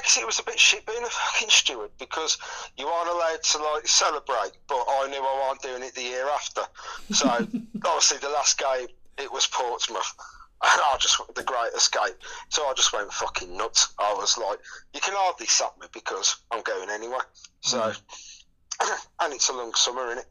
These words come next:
Speaker 1: You know what I mean?
Speaker 2: Yeah.
Speaker 1: So, um, you'd see a couple of the players, and I think as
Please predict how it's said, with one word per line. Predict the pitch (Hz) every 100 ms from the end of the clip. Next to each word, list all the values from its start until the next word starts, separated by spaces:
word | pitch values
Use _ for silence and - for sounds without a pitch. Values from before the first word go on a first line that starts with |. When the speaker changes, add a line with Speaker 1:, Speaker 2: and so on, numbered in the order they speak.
| _
Speaker 1:
You | 120
know | 127 120
what | 120
I | 123
mean? | - - - 110
Speaker 2:
Yeah. | 107
Speaker 1:
So, | - 123 120 - - - - - - - - -
um, | 156 165 160 151 135 - - - - - _ _ _ _ - - - 180
you'd | 156
see | - 160 151 - - 156
a |
couple | - - 147
of | 135 127
the |
players, | 127 135 120 120 117 - - - 123
and | 120
I |
think | 117 135 123 - - - - - - - -
as | 139 -